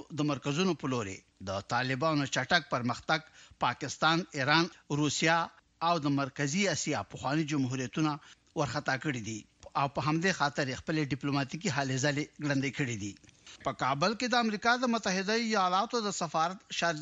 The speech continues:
د افیر راس ویلسن د چهارشنبې په ورځ د ټویټر په پاڼه په یوه بیانیه کې طالبانو ته مشوره ورکړه چې له حکومت سره دې مذاکرات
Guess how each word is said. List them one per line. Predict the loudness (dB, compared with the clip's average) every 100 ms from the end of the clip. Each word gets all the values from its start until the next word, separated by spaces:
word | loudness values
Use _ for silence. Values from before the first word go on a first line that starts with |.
| -2
د | -2
افیر | 0 0 -2 -10 -4 2
راس | 2 0
ویلسن | -4 -2 0 0
د | -2 0
چهارشنبې | 0 0 -2 -2 -4 -4
په | 0
ورځ | 0 0
د | -4 -4
ټویټر | -6 -4 -6
په | -4 0
پاڼه | 2 0 -6 -16 -20 -12 -4
په | 0
یوه | 2 0 0
بیانیه | 0 2 2 0
کې | -2 -4 0
طالبانو | 0 4 2 2 -2
ته | -4 -2
مشوره | -4 0 0 2
ورکړه | 0 0 -2 -2 -4
چې | -4
له | -4
حکومت | -2 -2 0
سره | -2 0
دې | 0 0
مذاکرات | 0 -2 -2 -2 -2